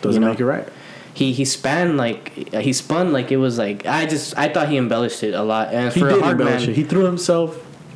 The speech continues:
Speaker 1: Of
Speaker 2: Yeah.
Speaker 1: course, but he's gonna try and get every call that's gonna be beneficial to him.
Speaker 2: I
Speaker 1: Don't
Speaker 2: know,
Speaker 1: pull
Speaker 2: but
Speaker 1: the
Speaker 2: I don't
Speaker 1: fucking
Speaker 2: rate
Speaker 1: shirt.
Speaker 2: that. I don't rate that. I like players that
Speaker 1: If
Speaker 2: stay
Speaker 1: you're
Speaker 2: up.
Speaker 1: running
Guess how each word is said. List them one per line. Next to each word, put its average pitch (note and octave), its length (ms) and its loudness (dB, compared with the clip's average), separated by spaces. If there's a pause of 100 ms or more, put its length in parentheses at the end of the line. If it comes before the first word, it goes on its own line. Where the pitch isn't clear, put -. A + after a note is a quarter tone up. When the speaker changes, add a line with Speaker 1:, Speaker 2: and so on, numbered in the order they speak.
(1120)
Speaker 1:
Of C#3 100 2
Speaker 2:
Yeah. C#3+ 100 0
Speaker 1:
course, C#3 380 0
but C#3 280 2
he's C#3 180 2
gonna D3 220 2
try C#3 200 0
and C3 80 0
get B2 120 2
every B2 200 0
call A#2+ 240 -2
that's A#2 180 -4
gonna A2+ 200 0
be G#2+ 140 -2
beneficial A2 560 -2
to G#2 140 -4
him. A#2+ 260 0 (600)
Speaker 2:
I D3+ 60 4
Speaker 1:
Don't C#3+ 100 2
Speaker 2:
know, C#3+ 100 2
Speaker 1:
pull C#3+ 160 4
Speaker 2:
but C3+ 140 2
Speaker 1:
the C3 40 -2
Speaker 2:
I C#3+ 60 0
don't D3 120 2
Speaker 1:
fucking C3 100 2
Speaker 2:
rate - 100 2
Speaker 1:
shirt. C4 280 0
Speaker 2:
that. - 300 -10
I B2 40 0
don't B2 180 0
rate G#2 200 -4
that. A#2 100 0
I C3+ 60 0
like D3+ 200 0
players D#3 240 2
that C#3 120 4
Speaker 1:
If C#3+ 80 2
Speaker 2:
stay E3 80 0
Speaker 1:
you're G#3+ 120 2
Speaker 2:
up. G3 60 0
Speaker 1:
running D#3 500 0